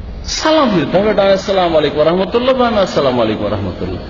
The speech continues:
কিন্তু আপনার ঘাড় দেখতে হবে, কাঁধ দেখতে হবে, এখানে নজর পড়তে হবে, একবারে এইরকম করে এত কড়া ক্রান্তি, এটি বিদআত। দেখেন, চরম পন্থা সবসময় বর্জনীয়, ইসলাম মধ্যম পন্থা। আপনি সালাম ফিরলেন, "আসসালামু আলাইকুম, আসসালামু আলাইকুম", এটাও ভুল।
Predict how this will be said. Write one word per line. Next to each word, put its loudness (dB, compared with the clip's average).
কিন্তু 2
আপনার 0
ঘাড় 2
দেখতে 0
হবে, 2
কাঁধ -2
দেখতে -2
হবে, 2
এখানে 0
নজর 4
পড়তে 2
হবে, 2
একবারে 2
এইরকম 0
করে 2
এত 2
কড়া 4
ক্রান্তি, -2
এটি -4
বিদআত। 0
দেখেন, 2
চরম 4
পন্থা 0
সবসময় -2
বর্জনীয়, 0
ইসলাম 2
মধ্যম 0
পন্থা। -2
আপনি 0
সালাম 0
ফিরলেন, 0
"আসসালামু 2
আলাইকুম, -2
আসসালামু -4
আলাইকুম", -8
এটাও 2
ভুল। 2